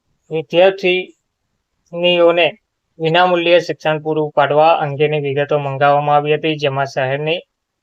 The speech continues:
છન્નું જેટલી સ્કૂલોએ વિગતો પૂરી ના પાડતા ડીઈઓ કચેરી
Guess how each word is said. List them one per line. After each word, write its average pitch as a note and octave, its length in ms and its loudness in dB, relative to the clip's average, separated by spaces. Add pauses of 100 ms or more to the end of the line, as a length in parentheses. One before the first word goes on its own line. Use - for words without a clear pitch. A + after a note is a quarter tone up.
(120)
છન્નું F3+ 360 2
જેટલી F#3 380 2
સ્કૂલોએ E3+ 680 2
વિગતો D3+ 360 -2
પૂરી C#3+ 280 -4
ના C#3 180 -2
પાડતા D3+ 400 2
ડીઈઓ C#3+ 480 -4
કચેરી D#3 560 -2